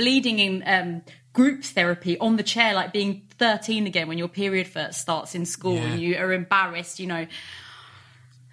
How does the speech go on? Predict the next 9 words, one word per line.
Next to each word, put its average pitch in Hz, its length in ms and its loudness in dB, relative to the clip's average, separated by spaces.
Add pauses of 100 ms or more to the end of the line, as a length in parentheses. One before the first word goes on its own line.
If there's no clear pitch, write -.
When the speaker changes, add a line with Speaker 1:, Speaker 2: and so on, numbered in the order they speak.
Speaker 1:
And 233 180 4
then 226 260 0
I 214 100 2
just 240 240 2
see 247 240 2
this, - 260 -4
like, 202 300 -2 (260)
handprint, 240 1200 2 (220)
like, 196 280 2